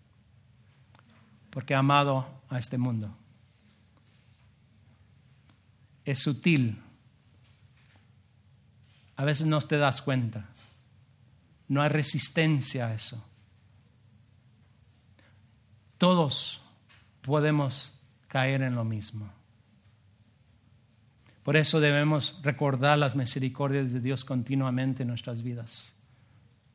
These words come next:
Es una batalla continua donde debemos presentar nuestros cuerpos delante de Dios continuamente. Y también tenemos que ejercitar nuestra mente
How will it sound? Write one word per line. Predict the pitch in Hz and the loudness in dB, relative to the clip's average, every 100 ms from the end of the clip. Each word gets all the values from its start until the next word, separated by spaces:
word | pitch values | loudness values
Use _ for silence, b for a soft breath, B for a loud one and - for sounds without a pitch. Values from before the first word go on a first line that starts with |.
| - | -8
Es | 127 | 0
una | 165 165 | 4 6
batalla | 156 151 160 165 170 | 6 6 6 6 4
continua | 151 135 160 170 160 | 2 2 4 4 4
donde | 151 151 | 4 2
debemos | 143 143 156 156 | 2 2 2 0
presentar | - 143 - 135 151 151 | 0 -2 0 0 2 4
nuestros | 147 - 135 | 2 -2 -8
cuerpos | - 143 143 131 | -2 -2 -2 -2
delante | 135 139 139 | 0 0 0
de | 131 | 0
Dios | 151 143 | 0 0
continuamente. | - 135 139 139 135 135 139 117 127 - b b b b b b b _ _ _ | 0 -2 0 0 0 0 -2 -4 -14 -18 b b b b b b b _ _ _
Y | 160 | -4
también | 151 147 143 170 175 139 117 - - _ _ _ - | 0 0 2 2 2 0 -4 -10 -20 _ _ _ -2
tenemos | 151 156 165 - - - | 2 2 2 -2 -10 -4
que | 160 151 156 | -2 -2 -2
ejercitar | 131 156 - 143 - 156 151 147 - | 0 0 0 -4 0 2 2 -2 -6
nuestra | 147 139 - 143 | -4 -2 0 2
mente | 135 156 156 135 131 113 | 2 4 2 0 -2 -8